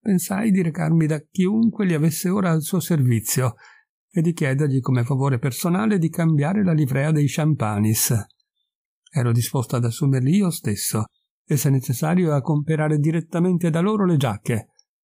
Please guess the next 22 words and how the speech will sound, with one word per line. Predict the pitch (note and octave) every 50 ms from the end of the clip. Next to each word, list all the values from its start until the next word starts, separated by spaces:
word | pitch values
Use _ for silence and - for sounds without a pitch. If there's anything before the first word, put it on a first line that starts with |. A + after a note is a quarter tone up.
| _ _
È | _ F#3+
impossibile | F#3 F3 E3+ - G#3 F3+ - - - A#3+ G#3+ G3 G3 F#3+
descrivere | F3+ F3+ F3 - - - C3 A#2+ A2 A#2 A#2 A#2+ G#2+ - - _ _ _ _ _ _ _
l'ondata | _ D#3+ C#3+ C3+ C3 C#3 C#3 C3 - C#3
di | C3 C3 C3
sgradevoli | C3 C3 C#3+ C3+ C#3 C3+ D#3 D3 C3+ B2+ B2+
ricordi | A#2+ B2+ A#2+ F3 D#3+ D#3+ D3+ C3+ C#3+ C#3 B2 - -
che | - D3+ C3
evocava | C3 B2 C3 B2 - D#3 C#3 C3 B2
la | A#2 A2+
loro | A#2 C3 C3 A#2+ A#2
presenza. | A2+ - A2 G#2+ A2 G#2+ G#2+ G2+ G2 G2+ - - G#2+ G2 G2+ - - _ _ _ _ _ _ _ _ _ _ _ _ _ _ _ _ _
"Kitty", | - A#3+ G3+ - - - A2 F#2+ F#2+ - -
esclamai, | - E3+ - - - C#3+ C3 B2+ B2 B2 A#2+ A#2+ A#2 - _ _ _ _ _ _ _ _
"sono | _ - F3+ D#3 D3+
ricomparsi | D3+ D3 D3 E3+ D3+ C#3+ - D3 C#3 B2 - - D3 C3+ C3 C3
i |
champanis | B2 - - C#3+ D3 D3+ D3 - G#3+ G#3+ G#3 G3+ F#3+ F3 - - F3+ E3+ E3 C#3+ - - _
della | - E3+ D3+ C#3+ C#3+ C#3
povera | C#3 F3 E3 D3+ D#3 D3 C#3+
missus | C#3 D3+ E3 - - D#3 - -
Wessington. | C3+ A#2 A2 - - C3 A#2 A2+ - A2+ A2 A2+